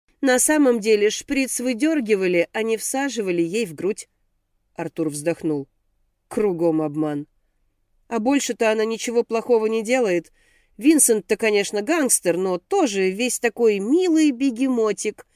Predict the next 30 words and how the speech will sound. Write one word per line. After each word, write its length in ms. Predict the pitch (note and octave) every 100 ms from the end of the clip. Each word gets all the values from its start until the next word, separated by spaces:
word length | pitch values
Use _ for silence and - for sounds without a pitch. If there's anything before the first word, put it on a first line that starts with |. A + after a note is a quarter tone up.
| _ _ _
Мы 200 | C4+ D#4+
уселись 460 | C#4 - C4 B3 A#3
с 120 | -
нашими 400 | A3+ A#3 G#3+ G#3
чашками 540 | - A#3+ - A3+ G3+
в 60 | F#3+
самый 400 | - - G#3 G3 -
угол, 460 | D#4 G3+ D#3+ D#3 - _
чтобы 420 | - - G#3+ G#3
обзор 380 | F#3+ F#3 C#4 C4
был 340 | F3+ A#3+ A3+ -
побольше, 680 | C#4 B3+ G3 D#3 - D#3+ D3 _ _ _
и 100 | G#3
несколько 540 | G#3+ A3 - G#3+ G#3
минут 360 | G3+ G#3 C4 -
просто 400 | A3 C#4 - F3
пили 260 | G3 F#3+
кофе. 480 | D#3+ E3 D#3+ - D#3+ _ _ _
Артур, 340 | F3+ E3+ A3 G3+
как 220 | G3+ G#3
обычно, 440 | G3+ A#3+ - F3+ D#3+
двойной 380 | F3 F3 F3
эспрессо, 540 | E3+ - C4 C4 F3 D3+ - _ _
а 100 | -
я 160 | C4+ E4+
капучино. 600 | C4 G#3 F#3 F#3+ F3+ F3 - _ _ _
И 100 | G#3+
разглядывали 720 | G#3+ G3+ G3+ A3+ A#3+ A3 G3+ F#3+
рисунки, 800 | F#3+ - C#4 D4 C#4 A#3 A3 G#3
фотографии 960 | - - E3+ F#3 C4 C4+ - G#3+ G3+